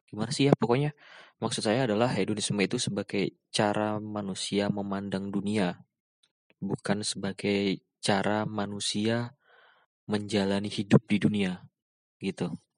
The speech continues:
Eh, soal hedonisme yang sekarang, eh, ditafsirkan sebagai sesuatu, eh, sebagai gaya hidup itu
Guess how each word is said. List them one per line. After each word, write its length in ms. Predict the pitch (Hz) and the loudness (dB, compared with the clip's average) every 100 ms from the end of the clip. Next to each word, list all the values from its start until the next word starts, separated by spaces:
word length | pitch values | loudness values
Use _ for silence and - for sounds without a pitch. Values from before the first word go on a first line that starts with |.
| _ _ _ _ _ _ _ - - | _ _ _ _ _ _ _ -20 -2
Eh, 460 | 95 92 90 90 90 - _ _ _ - _ _ _ _ _ _ _ | 0 2 0 -2 -6 -10 _ _ _ -20 _ _ _ _ _ _ _
soal 960 | - 113 104 - 135 143 147 147 135 - - _ - | 0 2 2 4 6 6 6 4 2 -4 -12 _ -8
hedonisme 640 | - 107 107 104 - 107 104 | -2 0 2 0 -2 0 2
yang 240 | 104 101 | 2 0
sekarang, 520 | 98 - 98 101 98 98 98 101 95 - - | -4 -2 -2 -2 -4 -6 -10 -8 -10 -12 -6
eh, 320 | 90 90 92 90 95 98 92 92 92 92 92 92 92 92 90 90 90 - _ _ _ _ _ _ _ _ _ _ _ _ | -4 -2 -2 -4 -6 -6 -4 -2 -2 -2 -2 -2 -2 -2 -2 -2 -6 -10 _ _ _ _ _ _ _ _ _ _ _ _
ditafsirkan 760 | 92 92 - 98 - - 87 90 | -2 0 0 -4 -2 -2 -2 -2
sebagai 640 | - 92 98 90 90 92 | -4 -2 -2 -2 -2 -2
sesuatu, 480 | - 90 90 85 - _ - | -4 -2 2 2 0 _ 2
eh, 100 | 104 | 2
sebagai 640 | 92 - 92 92 90 92 92 - - - - - _ _ | 2 -2 -4 -4 -2 -2 -2 -10 -20 -20 -20 -20 _ _
gaya 160 | 92 92 | -4 -2
hidup 320 | 90 90 - | -2 -2 -2
itu 640 | 101 - 123 120 120 117 | -4 0 2 4 4 0